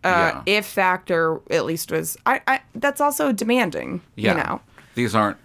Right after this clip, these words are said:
Speaker 2: I mean, yeah.
Speaker 1: I'm assuming that Shirley Jones and Gordon McRae didn't
Speaker 2: Aren't
Speaker 1: have that chore-, choreography training.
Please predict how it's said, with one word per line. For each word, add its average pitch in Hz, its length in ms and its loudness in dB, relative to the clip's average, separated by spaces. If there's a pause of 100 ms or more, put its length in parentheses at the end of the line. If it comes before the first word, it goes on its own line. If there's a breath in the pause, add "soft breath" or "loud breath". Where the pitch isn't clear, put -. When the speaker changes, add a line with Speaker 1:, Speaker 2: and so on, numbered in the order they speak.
(480)
Speaker 2:
I 101 120 -2
mean, 95 240 -4
yeah. 90 200 -2
Speaker 1:
I'm 247 160 2
assuming 277 580 2
that 196 140 2
Shirley 208 320 0
Jones 180 400 0
and 180 220 0
Gordon 180 320 0
McRae 165 460 0
didn't 160 280 0
Speaker 2:
Aren't 185 200 2
Speaker 1:
have 170 420 2
that 156 420 0 (240)
chore-, 175 440 2 (160)
choreography 156 640 0
training. 101 680 -4